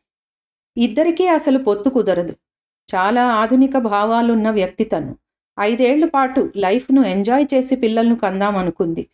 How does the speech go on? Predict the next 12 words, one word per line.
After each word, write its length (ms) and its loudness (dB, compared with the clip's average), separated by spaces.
అక్కడే 380 -2
మహాభారతంలో 920 2
మొదటి 340 -2
పర్వం 400 -2
మొదలైంది. 640 -4
ఎక్కడ 360 -2
అమ్మా 340 0
నాన్నలకు 560 0
తెలుస్తుందోనని 880 0
అలా 260 0
అలా 280 2
అల్లుకుపోయింది. 880 -2